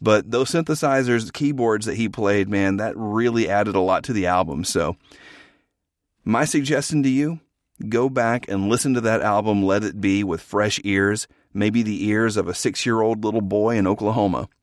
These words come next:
and say, "You know what? This is a pretty damn good record." Okay, now it's time to go into my top fives. I'm not gonna do top tens because, you know, I don't have time for that.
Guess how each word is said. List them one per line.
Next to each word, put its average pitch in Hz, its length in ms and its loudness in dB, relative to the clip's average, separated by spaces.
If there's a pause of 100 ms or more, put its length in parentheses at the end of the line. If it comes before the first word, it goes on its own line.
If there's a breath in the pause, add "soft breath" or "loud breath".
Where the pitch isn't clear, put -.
(480)
and 90 280 -2
say, 85 360 0 (340)
"You 82 100 -8
know 95 140 2
what? 104 280 2 (320)
This - 160 -2
is - 80 -6
a - 60 -10
pretty 92 220 -4
damn 92 260 0
good 95 140 2
record." 78 360 -4 (2000 soft breath)
Okay, 202 520 0
now 139 360 2
it's - 160 -4
time 123 480 0 (460)
to 123 120 -2
go 123 320 2
into 104 720 0 (500)
my 107 280 -2
top 95 400 0
fives. 147 480 -2
I'm 156 80 2
not 214 120 0
gonna 226 140 0
do 208 120 -2
top - 260 -2
tens 123 300 0
because, 117 360 -2
you 160 80 -4
know, 67 200 -8
I 73 60 -8
don't 82 140 -6
have 78 380 -8 (100)
time 78 280 -2
for 71 160 -4
that. 85 260 -2